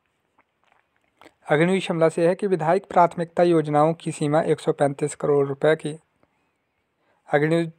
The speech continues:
बिलासपुर से है कि दो दिन पहले चिकित्सकों ने किया मृत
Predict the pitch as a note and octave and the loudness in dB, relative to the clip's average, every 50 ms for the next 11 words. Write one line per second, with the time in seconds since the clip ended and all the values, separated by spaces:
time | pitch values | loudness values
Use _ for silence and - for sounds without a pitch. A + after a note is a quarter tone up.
0 | _ _ _ _ - D3+ D3+ D3+ D#3 D#3+ - - F3+ F3 D#3+ - F3+ F3 F#3 G3+ | _ _ _ _ 0 4 6 6 6 4 4 2 0 2 2 4 4 4 4 4
1 | - A3 F#3+ F3 - F3+ F#3+ F#3+ G3+ G3 F#3+ - D#3+ D3 D#3+ E3+ F3 E3+ E3+ D#3+ | 2 -2 -2 0 2 4 4 4 2 2 2 2 2 4 4 2 0 0 0 0
2 | - D#3 - - - - - F3+ F3+ E3+ D#3 - - D3+ D3 D3 D3 D3 D3+ D#3+ | 0 0 0 -2 -2 0 2 2 2 2 -2 -2 2 2 2 2 4 4 2 2